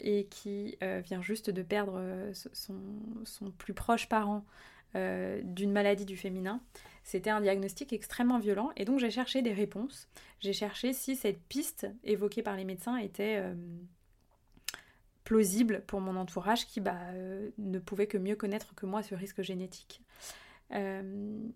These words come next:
et la piste qu'on m'a proposée à ce moment-là est une piste, euh, tout autre, c'est une piste transgénérationnelle.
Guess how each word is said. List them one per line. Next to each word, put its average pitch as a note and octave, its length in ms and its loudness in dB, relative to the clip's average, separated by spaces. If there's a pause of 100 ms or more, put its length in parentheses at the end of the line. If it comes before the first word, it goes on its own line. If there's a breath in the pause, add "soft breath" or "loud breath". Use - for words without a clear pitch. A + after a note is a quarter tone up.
(120)
et A#3+ 260 4
la G3 200 4
piste - 220 -6
qu'on A3+ 140 0
m'a G#3 160 4
proposée A3 460 4
à G#3 80 4
ce - 140 -6
moment-là F#3+ 420 2 (360 loud breath)
est A3 220 2
une G#3 100 2
piste, C4 380 -2 (180)
euh, G3 220 0 (160)
tout - 240 0
autre, - 320 4 (160)
c'est - 240 2
une G#3 80 2
piste C#4 300 -6 (100)
transgénérationnelle. G#3 1040 2